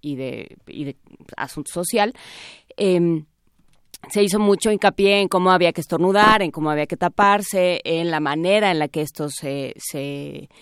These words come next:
se transmitía, que había que lavarse las manos, y dice, se ha relajado mucho y entonces ya es mucho más factible que la gente se contagie no de influenza, sino de cualquier gripa o cualquier cosa. ¿Qué pasa cuando la población deja de hacer su trabajo? Que es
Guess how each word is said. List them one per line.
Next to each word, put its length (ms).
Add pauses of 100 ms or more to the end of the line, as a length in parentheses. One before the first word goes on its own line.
(320)
se 220
transmitía, 800
que 100
había 160
que 80
lavarse 380
las 120
manos, 280
y 40
dice, 220
se 140
ha 60
relajado 520
mucho 400
y 140
entonces 400
ya 340
es 320
mucho 320
más 180
factible 400
que 60
la 80
gente 220
se 80
contagie 400
no 80
de 80
influenza, 500
sino 220
de 300 (360)
cualquier 400
gripa 340
o 100
cualquier 380
cosa. 380 (400)
¿Qué 140
pasa 380
cuando 520
la 160
población 560
deja 300
de 60
hacer 260
su 140
trabajo? 520
Que 120
es 100